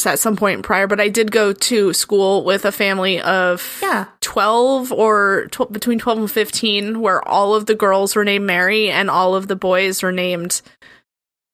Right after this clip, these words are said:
Speaker 1: ah, like, Joseph or some other bullshit. But
Speaker 2: Yeah, it's basically the same concept. Like, I, I wouldn't say, like, modern Catholic families do that. Like, obviously there are still some, 'cause you
Speaker 1: Yes.
Speaker 2: knew one, but, like,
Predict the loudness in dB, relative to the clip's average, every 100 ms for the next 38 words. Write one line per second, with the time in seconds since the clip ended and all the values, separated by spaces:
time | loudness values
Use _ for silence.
0 | -8 -4 0 0 2 2 0 -2 -4 -8
1 | _ -6 -2 0 0 0 2 0 -4 -8
2 | -2 0 2 2 0 0 -2 -2 -2 0
3 | 0 0 0 0 -2 -2 -6 _ _ -14
4 | -4 -2 0 0 0 0 -2 -6 -10 -16
5 | _ _ -4 -2 0 0 0 0 0 0
6 | 2 2 2 0 2 0 0 -12 _ -20
7 | -14 -2 0 2 2 0 0 0 2 2
8 | 2 2 4 2 0 0 0 0 -2 0
9 | 2 0 0 -2 0 0 2 0 0 -2
10 | -2 -2 -2 -2 -4 -4 -2 -2 -4 -8
11 | _ -4 -4 -6 -4 -2 -2 -4 -8 -6
12 | -6 -4 -8